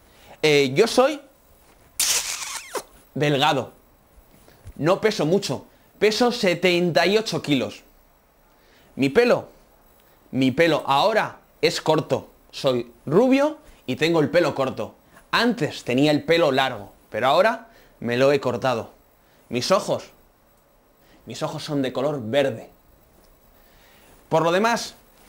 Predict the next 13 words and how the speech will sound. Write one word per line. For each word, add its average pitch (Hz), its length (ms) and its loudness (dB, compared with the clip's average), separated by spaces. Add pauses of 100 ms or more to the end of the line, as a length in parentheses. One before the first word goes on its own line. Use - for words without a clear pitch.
el 151 180 2
color 180 240 4
de 220 100 0
mi 214 140 2
piel 214 400 0 (380)
es 165 160 -2
muy 202 220 4
pálido. 151 600 0 (720)
No 160 240 0
tomo 196 260 2
mucho 165 580 0
el 139 140 2
sol, 147 380 0